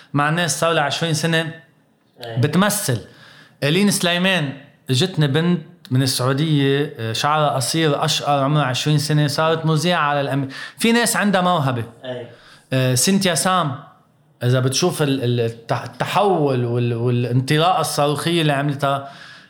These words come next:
Speaker 1: آه، عندك ممثلين مثل زينة مكي، سارة أبي، يعني المواهب الموجودة بهيومانجمنت
Speaker 2: تتطور.
Speaker 1: اللي بتلاقي عنده موهبة بتقدر تطور
Speaker 2: إيه،
Speaker 1: وتكبر
Speaker 2: إيه، إيه.
Speaker 1: وتوصله. بس في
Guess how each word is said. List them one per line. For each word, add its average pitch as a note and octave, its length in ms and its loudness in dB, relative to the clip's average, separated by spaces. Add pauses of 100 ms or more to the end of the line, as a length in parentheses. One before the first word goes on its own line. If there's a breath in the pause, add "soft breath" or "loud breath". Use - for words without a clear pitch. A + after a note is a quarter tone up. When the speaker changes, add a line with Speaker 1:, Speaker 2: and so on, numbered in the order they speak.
(160 loud breath)
Speaker 1:
آه، A#2 840 0 (540)
عندك E3+ 320 0
ممثلين D#3 840 2
مثل C#3 200 0
زينة C3+ 320 0
مكي، D3+ 500 -2
سارة C3 340 0
أبي، B2+ 120 -2
يعني B2 240 0 (600 loud breath)
المواهب F3 480 2
الموجودة F#3 400 2
بهيومانجمنت E3 480 2
Speaker 2:
تتطور. D3+ 140 4
Speaker 1:
اللي D3+ 120 2
بتلاقي G3 280 2
عنده F3 300 0
موهبة F3+ 300 2
بتقدر F#3 480 0
تطور F#3 300 0
Speaker 2:
إيه، D#3+ 240 4
Speaker 1:
وتكبر D#3+ 260 0
Speaker 2:
إيه، D#3 100 0
إيه. D3 280 2
Speaker 1:
وتوصله. A2+ 240 -4
بس C3 220 -4
في A3+ 160 0